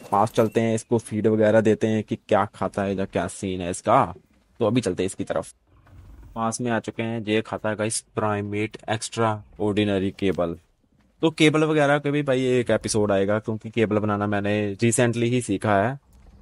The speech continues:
तो इसके लिए cable वगैरह तो मैं नहीं दूंगा, क्योंकि मेरे को अभी, मेरे पास mate ही है, वही दूंगा। And इसका वो टॉर्पोर देखो guys, क्या ही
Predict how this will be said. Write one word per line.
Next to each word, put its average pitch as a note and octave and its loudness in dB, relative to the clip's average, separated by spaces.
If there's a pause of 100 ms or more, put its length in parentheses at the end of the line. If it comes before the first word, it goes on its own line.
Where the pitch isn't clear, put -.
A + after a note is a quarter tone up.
(120)
तो A2 0
इसके B2+ 0
लिए C3+ 2
cable A#2 2
वगैरह A#2 4
तो A#2 -2
मैं A#2 -2
नहीं G2+ -2
दूंगा, G#2+ -2
क्योंकि G#2 -6
मेरे G#2 -2
को G#2 -2
अभी, G2+ 0 (140)
मेरे A2 0
पास - -4
mate G#2 -2
ही B2 0
है, A2 0 (240)
वही A2+ 0
दूंगा। G#2+ 0 (360)
And A2 2
इसका A#2 4 (720)
वो A#2 2
टॉर्पोर A#2+ 2
देखो A2+ 2
guys, A2+ 2 (160)
क्या C#3+ 8 (220)
ही E3 4